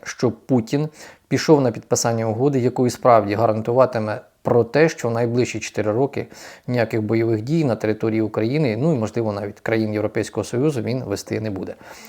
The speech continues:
Це поки що моє припущення, але з того, що знаю точно, то справді поки що конкретної інформації щодо скасування санкцій Трамп Путіну не передає. Але Трамп конкретно говорить про те, які будуть введені мита. І він починає війну із Китаєм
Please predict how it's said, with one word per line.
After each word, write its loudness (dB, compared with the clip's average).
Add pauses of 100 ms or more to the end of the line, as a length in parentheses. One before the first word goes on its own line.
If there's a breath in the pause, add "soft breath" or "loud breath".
Це 2
поки -2
що -4
моє 0
припущення, 0
але 2
з -10
того, 0
що -4
знаю 0
точно, -2
то 0 (280 loud breath)
справді 2
поки -4
що -6
конкретної 4
інформації -2
щодо -2
скасування -4
санкцій -2 (260 loud breath)
Трамп 0
Путіну -2
не -2
передає. -4
Але 6
Трамп 4
конкретно 4
говорить 0
про -2
те, 2
які -2
будуть -6
введені 0 (420 loud breath)
мита. 4 (600 loud breath)
І 2
він 4
починає 4
війну 2
із 2
Китаєм 2